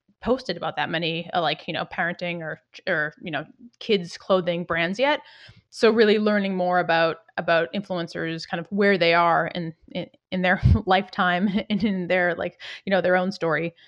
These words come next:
is, is important too. So we do a lot of passive research where, hey, they haven't actually posted about this yet, but, um, you know, but they're a new mom and, and they're super interested in learning more. And they heard this was a great brand. And when we do outreach to them,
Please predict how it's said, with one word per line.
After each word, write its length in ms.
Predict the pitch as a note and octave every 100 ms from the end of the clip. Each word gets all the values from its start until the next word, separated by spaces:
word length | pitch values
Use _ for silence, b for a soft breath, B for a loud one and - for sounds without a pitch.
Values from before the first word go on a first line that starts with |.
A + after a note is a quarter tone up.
| b b
is, 160 | F#3 E3 -
is 240 | - F#3+
important 380 | G3 - G#2+ E3
too. 200 | - E3
So 160 | - A3
we 100 | A3+
do 120 | A3
a 40 |
lot 140 | G3+ E3+
of 100 | -
passive 600 | - F3+ - E3+ E3 - b b b b _
research 440 | G3+ F3+ E3+ E3 -
where, 320 | E3+ E3 E3 _
hey, 260 | - C4+ C4
they 120 | A3
haven't 300 | G#3 A3 G#3
actually 540 | G3 F#3+ F#3+ F3+ E3+ E3
posted 340 | B3+ B3 G#3
about 240 | F3+ E3+ E3+
this 160 | E3
yet, 260 | E3 D#3+ - _ _ _
but, 260 | F#3+ F3 D#3 -
um, 420 | E3+ E3 E3+ F3 _ _ -
you 80 | E3+
know, 100 | D#3
but 80 | G#3+
they're 140 | A#3
a 40 | B3
new 140 | A3+
mom 380 | G3+ G#3+ E3+ - _ -
and, 320 | F#3 F3+ F3
and 140 | F3+
they're 120 | F#3 E3+
super 440 | - G3 F3 D3
interested 360 | - G3 F3 E3+
in 80 | E3
learning 240 | E3+ E3
more. 200 | E3 F3+
And 100 | G3
they 60 | F3
heard 220 | - E3+
this 140 | E3+
was 140 | E3+ E3
a 40 |
great 280 | E3 D#3 D#3+
brand. 380 | D#3+ D#3+ F#3 F3+
And 140 | E3+ - B
when 140 | - F#3
we 80 | E3+
do 140 | E3+
outreach 320 | F3 E3 D#3+ -
to 80 | E3+
them, 280 | E3+ E3